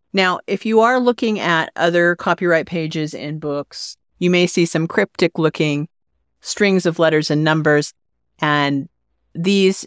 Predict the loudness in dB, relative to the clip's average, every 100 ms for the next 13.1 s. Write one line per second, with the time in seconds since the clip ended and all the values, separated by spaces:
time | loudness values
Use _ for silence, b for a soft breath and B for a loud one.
0 | -4 0 0 -2 -2 2 2 0 -2 0
1 | 0 -2 -2 0 0 0 0 0 2 0
2 | 0 -4 -2 -4 -2 -2 -4 -4 -4 -8
3 | -10 -6 -4 0 0 0 -4 -12 _ -10
4 | -8 -6 -2 -2 -2 -8 -6 -2 -2 -4
5 | -6 -6 -6 -6 -6 -6 -4 -4 -4 -2
6 | 0 0 0 -4 -4 -2 -2 -4 _ _
7 | _ -8 -2 -2 -2 -2 0 -2 -4 -2
8 | -4 -4 -8 -8 -6 2 4 2 -4 _
9 | _ 0 0 2 0 2 2 2 4 2
10 | 0 -2 -2 -4 -4 -2 -2 -4 -12 _
11 | _ _ -2 2 4 4 2 -2 -2 0
12 | 0 0 -2 _ -16 -8 -4 -4 -2 -2
13 | -2